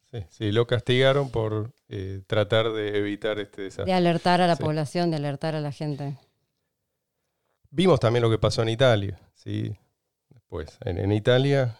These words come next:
Speaker 1: eh, también, por otras razones, por miedo a ser acusados de racistas en este caso, decidieron dejar entrar sin ningún tipo de control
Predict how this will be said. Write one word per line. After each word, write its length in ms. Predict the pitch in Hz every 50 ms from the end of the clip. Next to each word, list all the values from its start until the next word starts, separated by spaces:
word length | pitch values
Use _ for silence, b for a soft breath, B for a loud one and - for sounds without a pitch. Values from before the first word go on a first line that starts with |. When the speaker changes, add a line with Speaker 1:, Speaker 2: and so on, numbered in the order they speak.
| - -
Speaker 1:
eh, 680 | 123 113 107 101 98 98 98 95 95 95 95 95 95 -
también, 480 | - 107 110 131 135 120 104 95 92 92
por 200 | - - 104 113
otras 220 | 127 - 123 117
razones, 520 | 104 110 107 - 139 123 110 113 120 120 -
por 300 | _ _ - 98 92 95
miedo 300 | 107 110 110 110 107 101
a 40 | 92
ser 180 | - 107 104
acusados 560 | 104 98 - 98 - - 107 101 98 95 90
de 140 | 87 98 98
racistas 600 | 95 101 92 82 - 120 107 92 - - 101 90
en 100 | 101 95
este 200 | 98 92 - 107
caso, 400 | 107 127 120 113 - - 127 123
decidieron 680 | 107 98 92 85 - - 104 101 107 110 113 113 110 107
dejar 280 | 101 107 98 - 113 107
entrar 260 | 113 110 117 113 113
sin 180 | - - 107 98
ningún 260 | 101 104 107 113 107
tipo 240 | 104 113 107 - 113
de 60 | 113
control 560 | 113 123 127 127 - 147 160 165 165 156 -